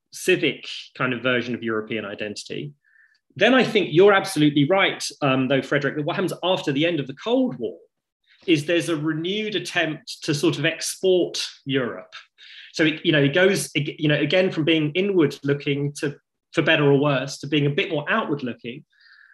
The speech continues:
And they, you know, you're right that there was a sort of universalist kind of, uh, element of that. But as you've also suggested with the phrase civilizing mission, there was something very problematic about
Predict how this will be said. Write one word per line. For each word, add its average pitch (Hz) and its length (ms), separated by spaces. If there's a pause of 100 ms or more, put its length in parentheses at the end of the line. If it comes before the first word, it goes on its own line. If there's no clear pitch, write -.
(180)
And 170 360 (380)
they, 170 400
you 165 160
know, 185 100
you're 170 200
right 247 280
that 170 100
there 175 100
was 208 180
a - 60
sort 165 160
of 147 80
universalist 165 1080
kind 143 180
of, 131 220 (440)
uh, 135 300
element 170 400
of 113 100
that. 110 300 (580)
But 180 240 (380)
as 160 140
you've 165 120
also 196 280
suggested 147 520
with 143 100
the 156 80
phrase 147 320
civilizing 151 480
mission, 123 360
there 180 100
was 185 160
something 240 380
very 190 240
problematic 156 560
about 117 240